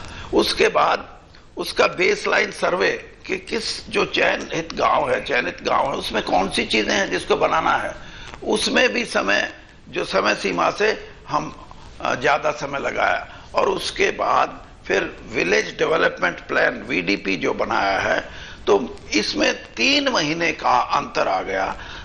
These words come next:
तो मैं ये सिर्फ आपको इतना बता रहा हूँ कि जो असली, जो सही तौर पे जो काम शुरू हुआ है, वो अक्टूबर दो हज़ार पन्द्रह में शुरू हुआ है। और,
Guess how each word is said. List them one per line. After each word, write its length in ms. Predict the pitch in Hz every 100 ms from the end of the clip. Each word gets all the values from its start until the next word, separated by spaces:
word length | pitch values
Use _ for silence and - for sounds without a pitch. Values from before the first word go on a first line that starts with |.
| -
तो 160 | 202 190
मैं 360 | - 175 -
ये 260 | 208 196 -
सिर्फ 340 | - 180 175
आपको 300 | 190 - -
इतना 240 | - - 202
बता 260 | - 131
रहा 120 | 113 135
हूँ 140 | 175
कि 160 | 220 196
जो 420 | 175 160 - - - - - - -
असली, 500 | 151 - - 226 226
जो 400 | 185 170 156 -
सही 300 | - 139 202
तौर 280 | - 202 -
पे 160 | - -
जो 140 | 165
काम 320 | - 147 151
शुरू 240 | - 143 117
हुआ 320 | 104 95 101
है, 60 |
वो 200 | - - - - - - - - -
अक्टूबर 480 | 151 - - -
दो 160 | 170 165
हज़ार 260 | 143 131 -
पन्द्रह 400 | - - 113 104
में 100 | 104
शुरू 260 | - - -
हुआ 160 | -
है। 120 | - - - - -
और, 460 | 156 165 175 185